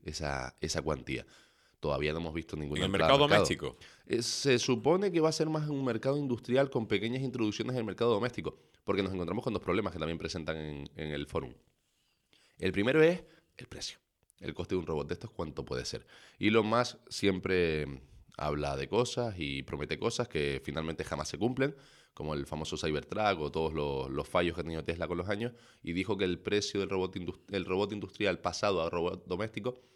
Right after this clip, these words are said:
Speaker 1: sería unos treinta mil euros. A ver. Mm,
Speaker 2: No se lo cree ni él.
Speaker 1: no se lo cree ni él. Vale, ahora mismo hay una tecnología
Speaker 2: Habría
Speaker 1: invertida.
Speaker 2: que fabricar muchos robots para llegar a treinta mil
Speaker 1: Aparte de
Speaker 2: euros.
Speaker 1: fabricarlo también, hay otra problemática. Primero, los costes de adquisición,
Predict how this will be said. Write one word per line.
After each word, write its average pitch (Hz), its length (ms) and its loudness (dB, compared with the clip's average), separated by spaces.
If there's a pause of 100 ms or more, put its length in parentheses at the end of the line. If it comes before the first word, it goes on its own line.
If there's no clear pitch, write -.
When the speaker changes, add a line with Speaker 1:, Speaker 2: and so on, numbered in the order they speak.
(140)
Speaker 1:
sería 80 280 -2
unos 98 140 -4
treinta 69 260 -8
mil 67 140 -6
euros. 60 240 -10 (640)
A - 100 -12
ver. - 180 -14 (480)
Mm, 62 560 -14
Speaker 2:
No - 80 -10
se 90 80 -8
lo 87 80 -2
cree 95 160 -2
ni 87 80 -6
él. 65 200 -4 (100)
Speaker 1:
no - 100 -14
se 71 100 -10
lo 67 60 -12
cree 67 120 -12
ni 62 100 -12
él. - 60 -18 (280)
Vale, 73 220 -8
ahora 71 200 -4
mismo 76 180 -4
hay 76 80 -2
una 76 100 -6
tecnología 73 360 -6
Speaker 2:
Habría 73 160 -4
Speaker 1:
invertida. 101 380 0
Speaker 2:
que 104 60 2
fabricar 87 340 0
muchos 92 280 2
robots 85 280 4
para 76 140 0
llegar 73 180 0
a 67 60 -4
treinta 69 200 -6
mil - 40 0
Speaker 1:
Aparte 71 200 -4
de 110 60 2
Speaker 2:
euros. 139 120 -2
Speaker 1:
fabricarlo 82 460 -6
también, 85 360 -4 (360)
hay 78 220 -2
otra 104 180 0
problemática. 73 640 -6 (100)
Primero, 80 420 -2
los - 180 -10
costes 104 380 -2
de 98 60 -4
adquisición, - 500 -8